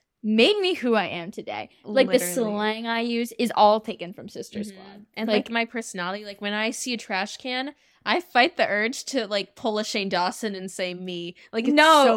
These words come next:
Speaker 1: oh my
Speaker 2: bad.
Speaker 1: God, it's so bad. Like, certain things, like, I'll just be like, "Oh my God, me."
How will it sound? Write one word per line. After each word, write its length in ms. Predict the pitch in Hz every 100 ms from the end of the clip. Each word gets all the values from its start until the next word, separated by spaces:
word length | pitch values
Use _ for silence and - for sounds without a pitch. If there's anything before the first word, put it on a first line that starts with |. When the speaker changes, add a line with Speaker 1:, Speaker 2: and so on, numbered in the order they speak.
| 220
Speaker 1:
oh 120 | 302
my 160 | 370 370
Speaker 2:
bad. 60 |
Speaker 1:
God, 200 | 359 339
it's 200 | 294 -
so 500 | - - 320 285 269
bad. 640 | 220 277 320 277 214 226 - _ _
Like, 180 | 294 262
certain 380 | - 320 269 359
things, 260 | 302 294 285
like, 140 | 233
I'll 120 | 254
just 160 | 254 -
be 60 | 254
like, 180 | 254 -
"Oh 80 |
my 120 | 254 226
God, 120 | 214
me." 260 | 214 185